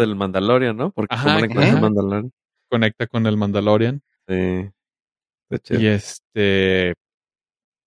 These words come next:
Speaker 2: sí, o sea, está chido. O sea, entendemos por qué este güey está tan madreado. Y no es el mandaloriano más chingón que existe porque, pues, está muy madreado. Aparte que ya
Speaker 1: <laughs>
Speaker 2: está
Speaker 1: Le
Speaker 2: más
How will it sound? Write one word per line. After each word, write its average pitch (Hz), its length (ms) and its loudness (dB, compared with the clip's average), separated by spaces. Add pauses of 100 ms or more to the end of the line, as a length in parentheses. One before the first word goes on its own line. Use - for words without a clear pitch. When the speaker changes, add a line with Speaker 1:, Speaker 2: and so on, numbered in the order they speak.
(460)
Speaker 2:
sí, 233 220 0
o 285 60 2
sea, 269 120 -4
está 226 160 -4
chido. 269 320 -2
O 226 60 -8
sea, 175 220 2 (160)
entendemos 143 480 0
por 131 180 -4
qué - 100 -4
este 127 180 -4
güey 131 380 2
está 113 380 0 (240)
tan 120 200 -2
madreado. 131 540 0 (1080)
Y 123 360 2
no 113 400 2
es 107 360 0 (360)
el 120 140 2
mandaloriano 107 600 2
más 107 300 2
chingón 107 320 0
que - 100 -8
existe 120 420 -4
porque, - 300 -4
pues, - 220 -12
está - 120 -4
muy 101 160 2
madreado. 139 440 -2 (1080)
Aparte 101 300 -6
que 98 100 0
ya 90 40 4
Speaker 1:
<laughs> - 160 -2
Speaker 2:
está 95 40 2
Speaker 1:
Le 98 60 4
Speaker 2:
más 90 220 0